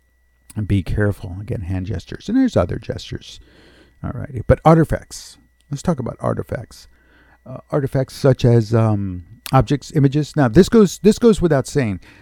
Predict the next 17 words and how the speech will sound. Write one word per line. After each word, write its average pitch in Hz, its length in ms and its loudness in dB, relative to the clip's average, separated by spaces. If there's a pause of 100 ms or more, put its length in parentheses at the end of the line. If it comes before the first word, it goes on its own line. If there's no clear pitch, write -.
(140)
Uh, 151 140 2
the 139 160 2
use 185 380 4
of 143 140 -4
objects 165 420 0
and 147 140 -4
images 165 440 2
will 135 100 4
play 151 260 4
a 117 60 2
huge 220 720 4
impact, 190 600 0
will 147 100 0
have 214 300 4
a 160 80 4
huge 110 320 0
impact 104 400 -4